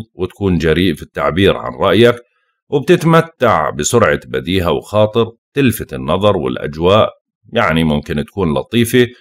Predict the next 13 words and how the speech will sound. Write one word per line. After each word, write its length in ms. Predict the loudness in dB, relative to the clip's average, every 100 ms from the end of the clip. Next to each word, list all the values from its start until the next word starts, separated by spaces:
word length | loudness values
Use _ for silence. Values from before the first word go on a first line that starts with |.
| _ _ _ _
وممكن 460 | -2 2 2 2 -2
تحمل 320 | -2 -2 2
لك 200 | 2 2
هاي 160 | -2 -2
الفترة 480 | -2 -8 -4 0 0
لقاء 520 | -2 0 0 0 -2
عاطفي 680 | 0 2 2 -2 -8 -4 -2
أو 280 | 2 2
مصالحة 760 | 2 0 -2 -2 0 -4 -4 -2
أو 240 | -2 0
ورشة 500 | 2 4 4 2 -2 -6
عمل 400 | -2 0 2 0
لتأهيل 640 | -2 -2 -4 0 0 -2